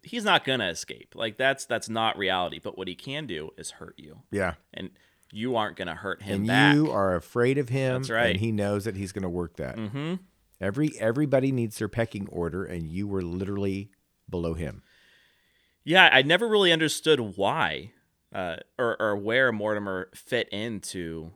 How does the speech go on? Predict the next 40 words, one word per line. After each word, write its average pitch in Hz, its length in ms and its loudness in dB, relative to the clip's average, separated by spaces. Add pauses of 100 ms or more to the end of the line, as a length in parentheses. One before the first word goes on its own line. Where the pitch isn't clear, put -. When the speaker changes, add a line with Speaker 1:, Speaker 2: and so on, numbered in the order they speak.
(140)
Speaker 1:
family 110 360 -4
life, 90 460 -2
because 95 500 -4
it, 95 140 -6 (380)
it's - 200 -6
absurd. 90 600 -6 (160)
Speaker 2:
Yeah. 95 160 2
Speaker 1:
It's - 120 0
absurd 123 420 0
to 90 80 -2
have 92 200 -2
a 78 80 -4
pet - 280 -4
like 71 220 -6
that. 73 260 -6 (100)
Speaker 2:
Yeah. 80 160 -6 (520)
Speaker 1:
Grandpa 110 280 2
Speaker 2:
Well 110 200 4
Speaker 1:
was 98 300 -2
so 139 220 0
busy 123 320 0
all 98 140 2
the 85 80 -4
time, 87 580 -6 (800)
but 110 120 -6
he 117 100 -4
made 104 200 -2
time 104 240 -6
for 87 120 -12
Mortimer. 85 480 -10
It's - 80 -14
just - 240 -14
weird 76 260 -8
to - 80 -18
me. 57 220 -18
Speaker 2:
Well, 143 160 -8
you 147 140 -4
make 127 220 -4
time. - 220 -8
Uh, - 120 -12